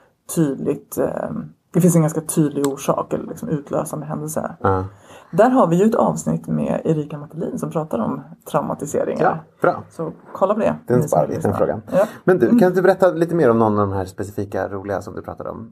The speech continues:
Speaker 2: Som var lite roligare än barn som blir bitna i
Speaker 1: Oh.
Speaker 2: ansiktet av hundar. Eh, kräksfobi är ju jätteintressant.
Speaker 1: Ja.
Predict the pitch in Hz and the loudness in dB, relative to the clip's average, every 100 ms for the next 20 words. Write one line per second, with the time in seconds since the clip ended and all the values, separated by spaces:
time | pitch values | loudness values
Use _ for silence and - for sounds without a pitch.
0 | - - - - 101 107 98 101 92 90 | -20 -20 -12 -8 -6 -2 0 2 0 -2
1 | 90 87 92 87 87 87 85 - 311 277 | -6 -4 -4 -8 -10 -6 2 6 6 6
2 | - 143 - 98 98 90 _ - _ _ | 4 2 2 0 -2 -4 _ -20 _ _
3 | - 113 107 107 107 - - 151 110 - | 2 4 6 4 0 -10 0 2 2 -2
4 | 101 - - _ - 92 82 - - - | -8 -8 -10 _ -8 -4 -4 -8 -14 -12
5 | - - - 113 - _ _ _ _ _ | -12 -10 -10 -10 -14 _ _ _ _ _
6 | _ _ - | _ _ -2